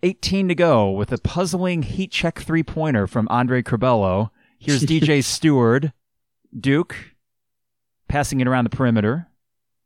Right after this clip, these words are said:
Speaker 1: And not much happening here. Six oh five to go. This is Hurt with the ball. Long three. It is up. It is no good.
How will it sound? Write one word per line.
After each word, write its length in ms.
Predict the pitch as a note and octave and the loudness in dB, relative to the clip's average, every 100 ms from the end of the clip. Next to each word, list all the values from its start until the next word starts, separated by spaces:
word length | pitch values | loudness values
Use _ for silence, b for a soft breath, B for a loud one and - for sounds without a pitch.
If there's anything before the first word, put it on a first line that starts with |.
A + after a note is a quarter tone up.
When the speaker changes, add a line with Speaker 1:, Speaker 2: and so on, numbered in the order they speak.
| _ _ _ _ B2+ | _ _ _ _ -4
Speaker 1:
And 960 | A2+ A#2 A#2+ A#2+ A#2+ B2 B2 A#2+ G#2 | -2 0 0 0 0 0 0 -2 -2
not 220 | A#2 C3+ | -2 -2
much 200 | D3 D3 | -2 -2
happening 360 | D#3 D3 C#3+ C3+ | -2 -2 -2 2
here. 240 | B2+ G#2+ | 2 2
Six 320 | A2+ - C3 C3+ | 0 -2 -2 -2
oh 80 | |
five 300 | A#2+ B2+ A#2+ | -2 0 0
to 80 | B2+ | -2
go. 440 | A2+ G2+ F#2 G2 B2 _ _ _ _ | 0 0 0 -2 -6 _ _ _ _
This 180 | A2+ - | -10 -8
is 100 | A2+ | -6
Hurt 280 | G#2 C3 A#2+ | -2 -2 -2
with 160 | A2 | -4
the 80 | - | -4
ball. 420 | G#2 F#2+ F#2 A#2 | -2 0 0 0
Long 280 | A2 A2+ A#2 | 0 0 -2
three. 360 | - B2 A#2+ B2+ | -6 -8 -4 -4
It 60 | |
is 160 | A2+ G#2 | -4 -4
up. 180 | A#2 A#2 | -4 -4
It 120 | A2+ | -4
is 320 | A2 G#2 F2+ | -4 -4 -4
no 240 | G#2 A2 C3+ | -4 -4 -2
good. 360 | G2 F#2 G2+ | -2 -2 -6